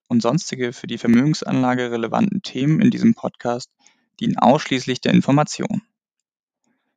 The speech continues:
Dieser Podcast stellt weder eine individuelle Anlageempfehlung noch eine Einladung zur Zeichnung oder ein Angebot zum Kauf oder Verkauf von Wertpapieren oder sonstigen Finanzprodukten dar.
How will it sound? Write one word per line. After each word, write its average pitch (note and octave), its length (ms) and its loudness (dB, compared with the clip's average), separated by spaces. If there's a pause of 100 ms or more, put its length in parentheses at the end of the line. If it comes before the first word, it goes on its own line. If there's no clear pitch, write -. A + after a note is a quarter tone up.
(100)
Dieser A#2+ 160 2
Podcast - 640 -4
stellt A2+ 360 -2
weder D3 300 2
eine A#2 220 2
individuelle A#2 680 0
Anlageempfehlung D3+ 1040 0 (460)
noch D#3 240 2
eine A#2+ 260 4
Einladung A#2+ 520 2
zur - 160 -12
Zeichnung D#3 600 -2
oder C3 220 -2
ein B2 120 2
Angebot C3+ 520 -2
zum C3+ 180 2
Kauf C3+ 400 -2
oder A#2+ 260 -4
Verkauf A#2+ 480 -6
von C3+ 280 -2
Wertpapieren B2+ 680 -2 (480)
oder C3+ 140 0
sonstigen A#2+ 460 2
Finanzprodukten A#2+ 680 -2
dar. - 320 -4